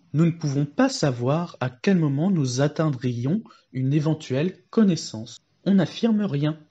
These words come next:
mais on recherche. Cela ne nous empêche pas de continuer à vivre, de continuer à lire, de continuer à poser des hypothèses. Continuer à mener une vie banale,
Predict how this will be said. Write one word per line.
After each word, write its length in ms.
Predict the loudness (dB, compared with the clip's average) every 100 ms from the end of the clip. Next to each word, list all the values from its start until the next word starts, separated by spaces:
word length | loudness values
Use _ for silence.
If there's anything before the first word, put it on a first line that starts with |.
| _ _ -6
mais 160 | 0
on 100 | 2
recherche. 720 | 2 0 -4 -10 -12 -14 -20 -20 _ -20 -20 -12
Cela 320 | 0 4 4
ne 120 | 4
nous 220 | 4 2
empêche 400 | 0 -2 -6 -4
pas 140 | 0 0
de 280 | 2 -2 -6 _
continuer 640 | 2 2 2 -2 0 -2 -4 _ _ _ -2
à 120 | 0
vivre, 420 | 0 -4 -8 -12 -18 -20 _
de 60 | -2
continuer 640 | 0 0 0 0 0 -4 -10 _ 0
à 100 | 2
lire, 420 | 2 0 -4 -8 -16 _ -8
de 120 | -6
continuer 580 | -4 -4 -4 -4 -2 -2
à 60 |
poser 480 | -4 -4 -4 -4 -6 -12 _ -4
des 260 | -2 0
hypothèses. 800 | -2 -4 -4 -6 -8 -10 -18 -20 _ _ _ _ _
Continuer 680 | 4 4 2 2 2 0 -6 _ _
à 80 | 4
mener 580 | 6 6 4 2 -2 -4 2
une 180 | 4
vie 320 | 4 2 -4 -6 -12 -2 4
banale, 600 | 4 4 0 -4 -8